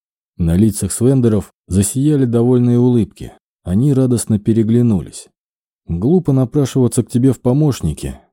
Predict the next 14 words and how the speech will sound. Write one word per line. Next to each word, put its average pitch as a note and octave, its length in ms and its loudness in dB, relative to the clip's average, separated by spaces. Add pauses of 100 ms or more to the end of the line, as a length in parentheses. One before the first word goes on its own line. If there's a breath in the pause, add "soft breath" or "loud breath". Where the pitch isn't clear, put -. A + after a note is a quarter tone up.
(120)
сказал G2+ 480 0
один G2+ 240 0
из G#2+ 160 -2
них. D#2 320 -6 (400)
"Но G2 160 0
мы B2+ 180 2
рады, C3 240 0
что F2+ 200 -6
пророчество G#2 600 0
сбывается". F#2+ 840 -2 (440)
"Я A#2+ 280 0
не D#3 120 0
знаю C3+ 480 2
его", D#2+ 400 -4